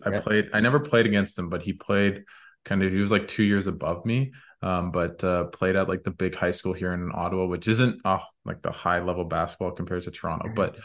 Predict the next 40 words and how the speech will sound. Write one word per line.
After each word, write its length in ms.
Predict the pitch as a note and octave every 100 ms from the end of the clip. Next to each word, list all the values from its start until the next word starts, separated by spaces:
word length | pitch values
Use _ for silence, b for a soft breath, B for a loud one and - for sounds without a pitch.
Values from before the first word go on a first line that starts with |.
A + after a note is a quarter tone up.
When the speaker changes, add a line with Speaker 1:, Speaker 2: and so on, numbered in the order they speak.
| B B -
Speaker 1:
um, 640 | F#2 F#2 F2+ F2 F2 - -
there's, 300 | A#2 A2 A2+
like, 180 | A#2+ G#2
guys 320 | F#2+ F#2+ A#2
on 100 | A2+
all 120 | G2+ G2+
these 180 | F#2+
countries 540 | - F#2+ G2+ - F#2+ E2+
that 180 | F2+ F2
are, 260 | F2 E2+
you 120 | E2+
don't 240 | F2 F2+ F2
<laughs> 20 |
really 360 | G2+ G2+ - G#2+
know, 380 | F2 F2 F#2+
or, 180 | F#2+ E2+
like, 200 | E2+ E2+
South 220 | - F#2+
Speaker 2:
Yeah. 80 | F#2+
Speaker 1:
Sudan 600 | F2 E2 E2 F2 F2 F2
and, 160 | E2 E2 b b b b _
um, 240 | E2+ E2+ -
others 460 | F#2 E2+ E2+ -
that 280 | F2 F2 E2+ - _
you're 100 | F#2+
like, 140 | E2 -
"Oh, 260 | G#3+ G#3
there's, 200 | A2 A#2
like, 180 | D3+ C#3+ A#2
N 140 | C#3
B 120 | D#3
A 80 | D3
talent 420 | C#3+ B2+ C#3 C3+
here. 220 | - F#2
It's, 200 | F2 - -
it's 180 | G2+ -
not 300 | G2+ A2+ D#3+
that 260 | G2+ G2
bad," 420 | G2+ G2+ G2+ D#2+ -
right? 320 | - F2+ G2